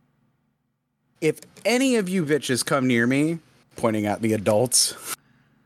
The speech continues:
I will call nine one one so fast. They already are in the area because they arrested a pervert, like, twenty minutes ago. And I, do you really wanna end up on a sex offender registry?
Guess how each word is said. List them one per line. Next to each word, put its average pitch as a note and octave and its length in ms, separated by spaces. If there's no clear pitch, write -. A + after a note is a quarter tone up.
I D#3+ 140
will D3 160
call D#3+ 400
nine C3 260
one F3 140
one B2 180
so - 480
fast. F3 520
They A#3 220
already C#4 540
are E3 140
in C3 160
the C#3+ 160
area C#3 340
because B2+ 360
they B2+ 180
arrested A2+ 560
a A#2 60
pervert, B2+ 560
like, A#2+ 380
twenty A#2 360
minutes A2+ 340
ago. A#3+ 420
And C#3 340
I, E3+ 300
do C3+ 120
you F3+ 100
really D#3+ 240
wanna D#3+ 200
end D3+ 180
up D3 140
on D3+ 260
a B2+ 80
sex - 440
offender C#3+ 360
registry? C#3+ 760